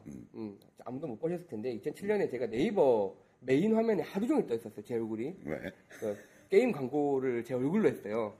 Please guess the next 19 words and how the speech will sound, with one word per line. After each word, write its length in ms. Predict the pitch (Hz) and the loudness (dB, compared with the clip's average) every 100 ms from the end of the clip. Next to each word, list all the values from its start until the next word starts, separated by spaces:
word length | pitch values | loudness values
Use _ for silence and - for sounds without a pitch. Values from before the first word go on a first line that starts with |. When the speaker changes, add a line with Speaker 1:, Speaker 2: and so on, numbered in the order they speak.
| - | -10
Speaker 2:
그래서 240 | 120 110 | -6 -4
이제 240 | 101 98 - - - _ - | -2 -4 -8 -20 -20 _ -10
했더니, 580 | 160 120 143 127 92 90 - - | 0 4 4 4 2 -6 -18 -4
아, 260 | 135 160 151 - | 2 4 4 2
엄청나게 520 | 143 147 - 277 339 | 0 2 6 8 8
들어오시더라고요. 680 | 240 151 139 123 110 117 170 127 - - - - - - - | 6 4 4 0 -2 0 -4 -6 -14 -18 -20 -20 -18 -12 8
거의 220 | 180 208 | 8 12
욕이었습니다. 720 | 202 220 220 160 120 113 156 - | 10 10 6 6 0 0 -2 -2
거의 160 | 123 | 0
욕이고, 380 | 127 151 160 135 | 0 -2 0 0
제가 280 | - 135 151 | 2 4 4
이제 260 | 135 123 - | 4 0 0
개인 340 | 135 151 185 180 175 - - - - | 0 2 2 0 -4 -8 -14 -14 -2
미니 200 | 196 233 | 2 8
홈피, 540 | 170 131 - 208 240 269 - | 8 6 0 -2 -2 -6 -10
개인 260 | - 147 165 | 0 0 2
블로그 320 | 143 170 170 | 0 0 0
다 160 | - 160 | 0 -2
폐쇄됐어요. 580 | 156 135 113 - 98 | -2 -4 -4 -8 -12